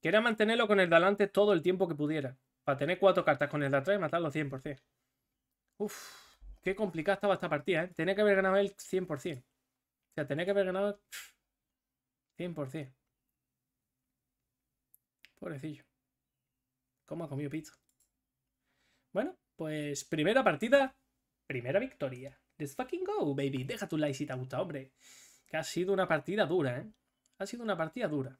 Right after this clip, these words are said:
Aunque ha jugado el tío fatal, pero es que su equipo, como estaba, la estructura me ganaba a mí cien por cien.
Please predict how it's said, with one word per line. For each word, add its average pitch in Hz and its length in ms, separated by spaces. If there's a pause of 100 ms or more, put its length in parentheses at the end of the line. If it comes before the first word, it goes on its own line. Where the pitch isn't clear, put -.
(140)
Aunque 143 240
ha 190 40
jugado 208 260
el 156 80
tío 147 160
fatal, 190 520
pero 165 180
es - 60
que 180 140
su 147 160
equipo, 143 680
como 139 180
estaba, 151 680
la 147 140
estructura 151 360
me 180 100
ganaba 165 200
a 170 40
mí 185 100
cien 160 180
por 135 100
cien. 156 200